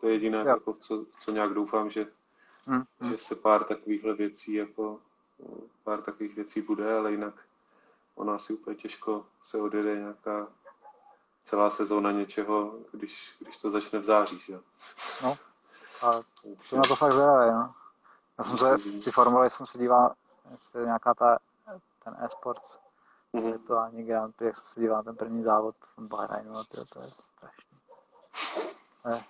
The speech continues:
Speaker 2: jako nekoukatelné, to je prostě, je to hra, no.
Speaker 1: Jo.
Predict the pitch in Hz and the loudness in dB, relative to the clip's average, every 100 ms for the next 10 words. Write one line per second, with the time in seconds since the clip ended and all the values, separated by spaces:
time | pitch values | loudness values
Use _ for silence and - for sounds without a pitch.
0 | _ - - _ - - - - - _ | _ -20 -20 _ -12 -12 -12 -12 -12 _
1 | - 135 131 127 _ - - - - - | -20 -20 -20 -20 _ -20 -20 -20 -20 -20
2 | - 131 123 123 104 101 98 98 - - | -6 -4 4 6 8 6 4 -10 -20 -20
3 | _ _ _ _ _ 104 101 101 | _ _ _ _ _ -4 -2 -2